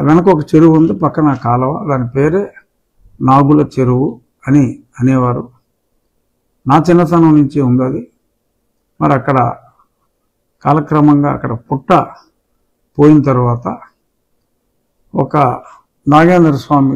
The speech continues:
గుడి అక్కడ కట్టడం జరిగింది. ఆ నాగేంద్ర స్వామి ఆ గుడి పక్కనే వినాయకుని గుడి, ఒక పక్క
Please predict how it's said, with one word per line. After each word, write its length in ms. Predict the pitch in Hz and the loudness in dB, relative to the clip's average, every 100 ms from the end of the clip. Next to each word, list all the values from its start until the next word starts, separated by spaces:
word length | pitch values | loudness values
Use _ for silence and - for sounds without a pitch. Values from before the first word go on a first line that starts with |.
| 131 | 0
గుడి 240 | 139 180 156 - - - - _ _ _ - - | 4 4 2 0 -12 -20 -20 _ _ _ -20 -10
అక్కడ 160 | 123 135 131 | -6 -4 -4
కట్టడం 340 | 123 135 151 135 | -4 -2 0 2
జరిగింది. 400 | 127 131 147 262 - _ _ _ _ _ _ _ _ _ _ _ _ | 2 2 0 -2 -8 _ _ _ _ _ _ _ _ _ _ _ _
ఆ 40 | 143 139 | 0 2
నాగేంద్ర 400 | 147 170 170 147 - | 4 4 2 0 -2
స్వామి 340 | 147 143 127 120 - - _ _ _ _ _ _ _ _ | 0 2 0 -2 -8 -18 _ _ _ _ _ _ _ _
ఆ 100 | 135 131 | -2 4
గుడి 180 | 156 165 | 4 4
పక్కనే 380 | 175 - 180 214 233 - _ _ _ _ _ _ _ _ _ - | -2 0 2 2 -2 -10 _ _ _ _ _ _ _ _ _ -2
వినాయకుని 560 | 143 160 160 139 143 131 | 2 4 4 2 2 2
గుడి, 180 | 135 170 - _ _ _ - - _ _ _ _ _ _ _ _ _ | 2 0 -4 _ _ _ -20 -20 _ _ _ _ _ _ _ _ _
ఒక 180 | 202 156 147 | -8 -6 -4
పక్క 240 | 143 165 | -4 -4